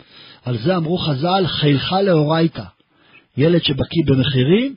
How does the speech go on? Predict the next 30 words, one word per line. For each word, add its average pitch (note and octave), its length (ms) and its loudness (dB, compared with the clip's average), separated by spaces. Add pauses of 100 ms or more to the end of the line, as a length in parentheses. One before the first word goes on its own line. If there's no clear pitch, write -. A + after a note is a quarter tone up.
(100)
הוא C#3 160 -10
יהיה D#3 120 -4
גם D#3+ 160 -8
תלמיד D3+ 280 -6
חכם D3 360 -8
טוב. A2 240 -12 (600)
למה? B2+ 280 -4 (180)
כי - 140 -10
הוא C#4+ 640 -6
ערני F#3 420 0
מאוד B3+ 320 -2
לכל F3 220 -6
מה G3 120 -6
ש-, - 280 -4
כל G3+ 160 -4
מה A3+ 100 -6
שקורה B3+ 420 -4
לו. G3+ 180 -6 (420)
לוקחים G#3+ 280 -4
את A3 100 -4
הערנות D#3 520 0
הזו, A3+ 360 -4 (760)
מביאים C3 520 0
אותה G#3 200 -4
לתוך E3+ 280 -4
הגמרא, D#3+ 680 -4 (520)
לתוך C3 260 -8
הראשונים, D3+ 840 -2 (220)
לתוך C3+ 220 -10
הסוגיות. D3 1000 -4